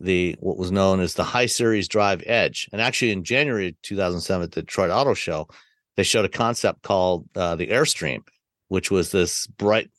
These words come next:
polished aluminum minivan-like vehicle that, at least on the spec sheet, said it would have a plug-in hybrid fuel cell powertrain. Um, as it turns out, the actual concept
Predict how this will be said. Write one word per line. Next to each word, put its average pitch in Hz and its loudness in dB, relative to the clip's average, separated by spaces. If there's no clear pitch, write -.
polished 113 2
aluminum 101 0
minivan-like 92 0
vehicle 92 0
that, 92 0
at 101 -14
least 104 0
on 92 2
the 87 -2
spec 160 -2
sheet, 110 0
said 101 2
it 95 0
would 87 -6
have 90 0
a 87 -4
plug-in 92 0
hybrid 87 -4
fuel 107 0
cell 87 2
powertrain. 82 -2
Um, 85 2
as 95 0
it 98 -4
turns 104 2
out, 101 0
the 92 2
actual 90 -2
concept 113 0